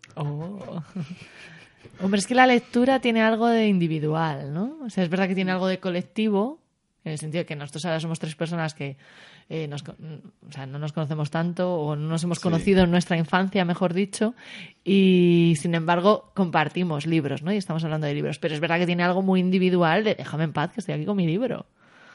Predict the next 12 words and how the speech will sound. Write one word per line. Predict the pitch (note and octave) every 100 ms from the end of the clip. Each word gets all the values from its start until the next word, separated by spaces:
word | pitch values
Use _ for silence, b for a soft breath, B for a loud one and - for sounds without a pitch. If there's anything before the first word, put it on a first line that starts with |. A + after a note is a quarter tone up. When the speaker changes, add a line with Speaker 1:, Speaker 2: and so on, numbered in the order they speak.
| _
Speaker 1:
Estoy | - E3+
con | F3 E3+
Ana, | E3+ F3 F#3+ G#3 A3 A3+
con | A3
El | E3+
pequeño | D#3+ E3+
vampiro, | F3+ F#3 G3 A3 A#3 A#3 G#3+
con | F#3+ F3 E3 D#3 D#3 D3+
Pipi | F#3 F3+
Calzas | F#3 D#3+ D3+
Largas, | E3+ B3 E3+ -
¿no? | D#3+